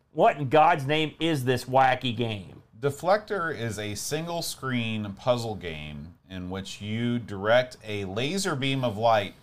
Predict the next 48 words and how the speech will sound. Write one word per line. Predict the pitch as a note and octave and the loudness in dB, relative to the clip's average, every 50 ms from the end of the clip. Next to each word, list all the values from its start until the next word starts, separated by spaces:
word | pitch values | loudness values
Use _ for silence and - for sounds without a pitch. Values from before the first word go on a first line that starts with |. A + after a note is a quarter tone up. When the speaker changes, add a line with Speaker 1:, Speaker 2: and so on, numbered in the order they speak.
| _ _ _ _ _ _ _ _ | _ _ _ _ _ _ _ _
Speaker 2:
through, | - - D3 D#3 E3+ F3+ F#3+ F#3 F#3 F#3 F#3 | -16 -8 -4 0 2 4 4 4 4 2 0
uh, | - - B2 B2 A#2+ A#2 G#2+ | 0 2 4 6 6 6 4
an | A#2 A#2 | 2 2
obstacle | G#2+ A2+ C3+ C3+ - - - - - B2 A2+ | 2 2 2 2 0 -10 -14 -10 -10 -10 -10
course, | - - A#2+ G#2+ G#2 - | -6 -4 -2 -2 -2 -2
bouncing | - F2+ G#2+ A2+ B2 D3 D3 - D#3+ C3+ | -2 0 0 2 2 0 -2 -4 -4 -2
it | C3+ B2 G#2+ | 0 2 4
off | G2+ G#2 A2+ A2 G#2+ - | 6 6 6 4 2 -2
of | - G#2+ G2+ | -6 -8 -6
s-, | F#2+ - - - - C3 A#2+ G#2 G2 F#2+ A2+ | -6 -6 -8 -8 -8 -10 -14 -14 -14 -12 -4
one | A2 A#2+ C3+ D3 D#3+ | 0 2 2 2 2
or | D3+ B2+ A#2+ | 0 0 0
more | B2 A#2 B2 B2+ C3+ C3 B2+ | 0 0 0 0 0 2 2
mirrors | A#2+ A#2+ B2 B2 A#2 A2 G2+ F#2+ F#2 F#2 - - - - - _ _ _ _ _ _ - | 2 2 2 2 2 0 0 0 -2 -4 -6 -8 -10 -14 -20 _ _ _ _ _ _ -8
to | - A#2+ | -6 -6
find | A2 - C3 C3 C3+ C#3 C#3 C3+ | -2 0 2 2 2 2 2 0
its | C3 B2 G#2+ - - - | -2 -4 -4 -8 -8 -4
end, | B2+ B2 A#2 G#2+ G2+ F#2+ F#2+ F#2+ F#2+ - - | -4 -2 -2 -2 -4 -6 -8 -8 -12 -12 -10
its | A2+ G#2+ G2+ - G#2+ | -10 -10 -10 -8 -6
end | A#2+ B2 B2 B2 B2 A#2 | -2 -2 0 0 -2 -2
being | G#2+ A#2+ A#2 A2+ A2+ A2 A2 A2 - F#2 | -2 -2 -2 -2 -2 -2 -4 -4 -6 -6
a | G#2 G#2+ G#2 G2+ G2+ | -4 -2 -2 -2 -4
receptacle | F#2+ F#2 G#2 G#2+ - - - - F#3+ - - D3 - C3+ A#2+ G#2+ G2+ | -4 -4 -4 -2 -2 2 2 2 2 2 -2 -8 -6 -2 -2 -2 -4
for | - - G#2 G2+ G2+ | -4 -6 -6 -4 -4
the | F#2+ F#2+ F2+ | -4 -4 -4
light. | E2+ E2 E2+ F2 F2 E2+ - - - - _ _ _ _ _ | -2 -2 -2 -2 -2 -4 -12 -18 -20 -20 _ _ _ _ _
Uh, | - G#2+ G#2+ G2+ G2+ G2 | 2 4 4 4 4 2
basically, | F#2+ - - C3 B2+ - D3 G#2+ A#2 | 2 2 0 0 2 0 -2 0 0
Speaker 1:
Receptacle, | A#2+ A#2 A#2 A2+ A#2 - - G2+ A#2+ | 0 0 0 -2 -4 -4 -4 -4 -2
Speaker 2:
you're | A#2+ A#2+ | -2 0
Speaker 1:
yes. | A2+ A#2+ | 2 2
Speaker 2:
trying | A#2+ C3+ C3+ C3+ C3+ C3+ C3 | 4 4 4 4 2 2 0
to | B2 - C3+ A#2+ A#2 A2 G2 - - | -2 -2 -2 -2 -2 -4 -6 -8 -6
aim | - C#3 C#3 D3 D#3 D#3 D#3 D3 | -4 -2 0 0 0 -2 -2 0
the | C#3 C3+ | 0 0
light | A#2+ A#2 A#2 A#2+ B2 B2 A#2+ - B2 A2 | 2 4 4 4 4 2 0 -6 -10 -2
back | F#2+ A#2 A2+ A#2+ A#2+ - | 0 2 4 4 2 0
into | C3 A#2+ A2+ - B2+ A2+ A2 | -4 -6 -4 -4 -2 0 0
a | G2+ | 0
hole | G2+ - - B2 A#2+ A#2 A2+ A2+ A2+ A2 G#2 | 0 0 0 2 2 2 2 2 0 -2 -6
that | G2+ - - | -10 -12 -8
takes | - A#2+ A2+ F#2+ - | -6 -6 -6 -6 -6
the | - A2 | -8 -6
light | G2+ F#2+ G2 G2+ G2+ G2 | -2 0 2 2 2 2
out | G2 G2 G2+ F#2+ | 2 2 2 0
of | F#2 | -2
the | - | -6
room. | F2 F2+ F2+ F2 D#2 D2 C2 A#1+ A#1 | -8 -6 -8 -8 -8 -10 -12 -14 -16